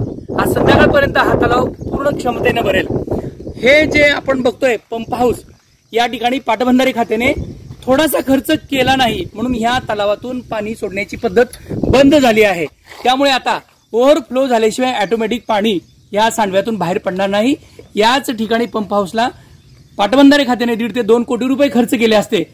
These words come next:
तर या तलावातलं पाणी सोडता आलं असतं. आता पाणी सोडता येत नाही आणि एकीकडे हिप्परगा तलाव पूर्ण भरला आहे. त्यामुळं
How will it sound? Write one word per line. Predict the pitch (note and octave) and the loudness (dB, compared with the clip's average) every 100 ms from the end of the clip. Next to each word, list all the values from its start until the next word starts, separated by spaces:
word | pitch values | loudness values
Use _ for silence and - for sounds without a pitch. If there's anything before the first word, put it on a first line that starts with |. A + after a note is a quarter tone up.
| - - - | -20 -16 0
तर | C4 F3+ - - - | 0 0 -4 -12 -2
या | B3 | 0
तलावातलं | B3 A3+ A3+ A3+ | 2 0 0 -2
पाणी | A#3+ A3 A#3+ D4 | -2 0 2 0
सोडता | - B3+ B3 C#4+ | 4 2 4 2
आलं | B3 | 4
असतं. | G#3 - D#3 - - - F#3+ | 2 -2 -10 -10 -20 -14 -12
आता | G3 | -10
पाणी | B3 A#3 A#3+ | -6 -4 -4
सोडता | B3+ A3+ G3+ C4 | -2 -2 2 2
येत | C4 | 2
नाही | C4 C4 C#4+ | 2 4 4
आणि | C4+ A#3+ | 4 2
एकीकडे | A#3 B3+ A#3 | 0 0 2
हिप्परगा | G#3+ - B3 B3 | 2 4 4 4
तलाव | A#3+ A#3+ | 4 2
पूर्ण | A#3+ C4+ D4+ D4+ | 4 6 8 6
भरला | A#3+ G#3+ A#3+ | 4 2 2
आहे. | A3+ F#3 D3 _ _ - _ | 0 -2 -6 _ _ -20 _
त्यामुळं | B3 C#4 C4+ | -2 0 0